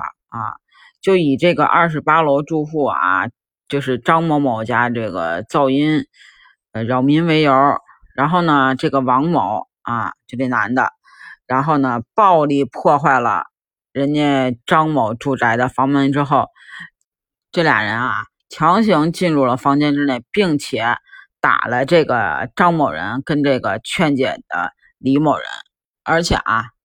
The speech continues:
就这个黄某，就是他这个媳妇儿啊，还说，呃，对那两个孩子说：“你们两个要再吵再闹，我就杀了你们！你们是不是没看新闻呀？”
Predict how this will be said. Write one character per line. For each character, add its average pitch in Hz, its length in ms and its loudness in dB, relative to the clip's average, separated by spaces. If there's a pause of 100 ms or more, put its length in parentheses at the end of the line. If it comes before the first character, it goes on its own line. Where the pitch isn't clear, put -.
就 143 140 -4
这 143 240 0
个 92 280 -2
黄 143 360 -2
某， 71 360 -2 (460)
就 123 100 -12
是 123 140 -8
他 143 180 -2
这 131 160 0
个 110 140 -4
媳 120 240 -6
妇 147 80 -4
儿 117 80 0
啊， 69 280 -4 (100)
还 131 180 -6
说， 147 400 -2 (540)
呃， 98 460 -8 (100)
对 156 140 0
那 147 180 0
两 92 180 -4
个 - 60 -10
孩 113 240 -6
子 127 100 -4
说 117 240 -6
：“你 143 140 -2
们 165 80 -2
两 147 180 2
个 127 80 0
要 151 160 2
再 190 260 2
吵 98 380 -4
再 196 160 0
闹， 131 380 2
我 127 100 -2
就 139 100 0
杀 147 300 2
了 139 60 0
你 113 160 -6
们！ 92 280 -12
你 147 120 -2
们 160 160 0
是 185 120 -6
不 185 100 0
是 175 60 4
没 151 140 0
看 156 220 -2
新 156 180 -4
闻 117 200 -2
呀？” 123 200 -4